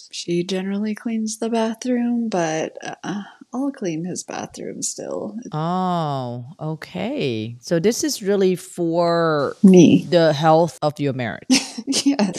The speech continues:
Speaker 1: it is, even before we were married.
Speaker 2: Yeah. I think Jackie would love it if she had her own bathroom. Well, no, she would want us to do every single thing together
Speaker 1: That's true.
Speaker 2: twenty-four seven.
Speaker 1: I was gonna say, I don't know if Jackie would love that.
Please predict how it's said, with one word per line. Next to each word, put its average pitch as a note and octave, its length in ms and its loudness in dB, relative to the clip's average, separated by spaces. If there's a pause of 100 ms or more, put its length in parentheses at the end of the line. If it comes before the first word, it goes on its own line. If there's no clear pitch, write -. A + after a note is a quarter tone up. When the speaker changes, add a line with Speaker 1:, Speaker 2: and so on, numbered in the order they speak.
(400)
Speaker 1:
it G#3+ 160 0
is, F#3+ 300 -2
even G#3 340 0
before F#3+ 400 -2
we D#3+ 120 -4
were - 80 -10 (100)
married. - 420 -10
Speaker 2:
Yeah. D3+ 360 2 (120)
I G3 120 2
think A3+ 260 0
Jackie D#3+ 320 0
would C#3 180 -4
love C3+ 200 -2
it C3 120 -4
if A#2 120 -6
she C3 180 -6
had B2+ 200 -2
her A#2+ 60 -4
own A#2+ 220 -6
bathroom. A2+ 540 -8
Well, A3+ 160 8
no, E3+ 520 6
she F#3 200 2
would F3 180 0
want D#3+ 320 -2
us D3+ 200 0
to D3+ 140 2
do C#3 220 6
every C#3+ 300 6
single C3 380 2
thing B2+ 260 2
together A2+ 560 2
Speaker 1:
That's - 140 -10
true. G#3 100 6
Speaker 2:
twenty-four A#2 380 6
seven. - 320 6
Speaker 1:
I F#3+ 180 8
was F3+ 160 4
gonna C#3+ 280 0
say, - 420 0
I G3 160 6
don't G3+ 180 4
know E3 300 -2
if F3 160 -6
Jackie F#3 420 2
would E3+ 260 8
love F3 300 4
that. G#3 320 -4